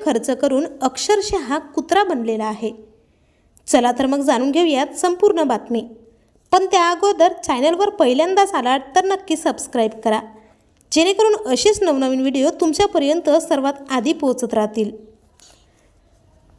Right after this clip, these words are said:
मित्रांनो, सध्या सोशल मीडियावर अनेक व्हिडिओ व्हायरल होताना दिसतायत.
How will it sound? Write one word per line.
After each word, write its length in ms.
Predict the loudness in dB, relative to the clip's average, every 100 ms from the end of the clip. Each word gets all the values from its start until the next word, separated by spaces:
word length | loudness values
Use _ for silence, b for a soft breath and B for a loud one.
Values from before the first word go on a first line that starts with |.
| _ 6
मित्रांनो, 600 | 6 8 6 4 2 0
सध्या 240 | 2 0
सोशल 440 | 0 0 0 2 0
मीडियावर 480 | 0 0 0 0 -2 -2
अनेक 280 | 2 2 4
व्हिडिओ 300 | 4 4 4
व्हायरल 320 | 4 4 2
होताना 500 | 0 -2 -2 -2 -2
दिसतायत. 440 | -4 -6 -4 -4